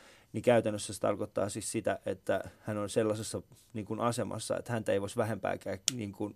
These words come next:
että hänen ei tarvi ollenkaan ottaa yhteyttä edes siihen, että hän ei tarvi ollenkaan ottaa kantaa mihinkään asiaan,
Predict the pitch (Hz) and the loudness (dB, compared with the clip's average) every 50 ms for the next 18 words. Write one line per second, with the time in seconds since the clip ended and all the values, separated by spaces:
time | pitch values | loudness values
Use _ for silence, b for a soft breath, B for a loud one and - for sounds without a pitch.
0 | - - 104 - - - 131 123 120 120 117 - 131 127 117 107 110 113 110 107 | -4 -4 -4 -2 -2 -2 0 0 2 2 4 8 8 8 8 8 4 4 4 2
1 | 107 101 101 101 101 104 104 - - 107 98 98 - - - 156 131 - - - | 2 0 0 -2 -2 -2 -2 0 0 0 0 0 -2 -2 0 0 0 0 -2 -8
2 | - - - - - - 95 - - - 98 98 95 - _ _ B B B B | -8 -8 -6 -8 -8 -6 -6 -8 -6 -6 -6 -6 -6 -10 _ _ B B B B
3 | B B B B 127 151 156 160 156 151 156 147 139 143 143 143 139 135 123 - | B B B B 6 8 10 10 12 12 12 10 10 10 10 10 10 8 8 8
4 | 127 127 123 120 B B B B B B B 127 123 - 139 131 - 165 165 165 | 6 6 6 4 B B B B B B B 2 6 8 8 10 12 12 12 12
5 | 156 139 - 101 95 98 101 101 98 98 - - - 104 110 117 - - - - | 10 8 6 4 4 4 0 -4 -6 -6 -6 -8 -8 -8 -8 -8 -8 -10 -10 -10
6 | 120 | -14